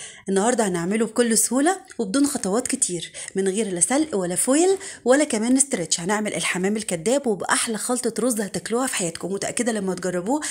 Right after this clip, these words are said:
هيعجبكم جدا جدا، لأنه فعلا يستحق التجربة. أنا رضوى سراج، لو أول مرة تنوروني في القناة، واوعوا تنسوا اللايك والشير لو عجبكم الفيديو.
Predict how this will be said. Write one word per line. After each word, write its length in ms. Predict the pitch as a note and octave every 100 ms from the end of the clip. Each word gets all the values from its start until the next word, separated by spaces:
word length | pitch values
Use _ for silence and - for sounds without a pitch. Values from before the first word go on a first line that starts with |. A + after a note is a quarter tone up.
| -
هيعجبكم 560 | G3+ G3+ F3 A3 B3 G3+
جدا 200 | A#3+ A#3+
جدا، 340 | A3 B3+ A3
لأنه 260 | D4 G3 F3+
فعلا 320 | - C4+ A#3
يستحق 320 | G3+ - - -
التجربة. 440 | - F3 D#3+ D#3+ - - - -
أنا 140 | C4
رضوى 300 | C4+ B3+ A3+
سراج، 360 | G3 A3+ D4 C4+
لو 160 | G3 G3+
أول 240 | A#3+ A#3
مرة 140 | A#3
تنوروني 480 | A#3+ G#3 F#3+ G3+ B3
في 80 | A3+
القناة، 420 | G#3+ G3+ A3+ F4 - - -
واوعوا 220 | C4+ C4
تنسوا 420 | G#3+ A3+ - A#3+ F3+
اللايك 340 | G3 C4 C#4
والشير 280 | A3+ - C#4
لو 140 | C4
عجبكم 340 | G3 G#3 A3+ G#3
الفيديو. 300 | F3 D#3+